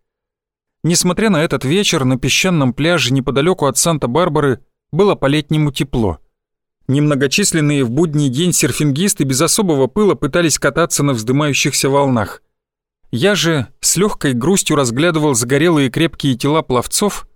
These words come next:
и слегка завидовал их молодости и здоровью. Казалось бы, чего им завидовать? Я прожил две жизни,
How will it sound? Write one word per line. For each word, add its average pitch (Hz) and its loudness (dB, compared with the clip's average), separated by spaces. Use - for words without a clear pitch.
и 165 0
слегка 160 0
завидовал 147 0
их - -2
молодости 143 0
и 135 2
здоровью. 117 0
Казалось 147 0
бы, 104 -4
чего 123 0
им 196 2
завидовать? 165 -2
Я 147 0
прожил 156 0
две 131 0
жизни, 131 0